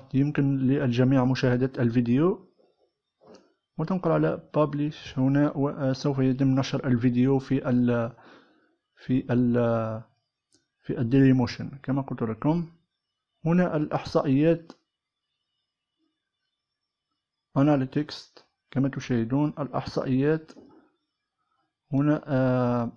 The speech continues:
سبعة أيام، هنا تلفون يوم، هنا تلفون أشهر، هناك أفنا-، اثناشر أش-، آه، اثناشر شهر، هناك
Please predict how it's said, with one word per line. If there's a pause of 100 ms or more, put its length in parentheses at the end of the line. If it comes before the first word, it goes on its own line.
(1500)
سبعة (100)
أيام،
هنا
تلفون
يوم،
هنا
تلفون
أشهر،
هناك
أفنا-،
اثناشر
أش-،
آه،
اثناشر
شهر، (840)
هناك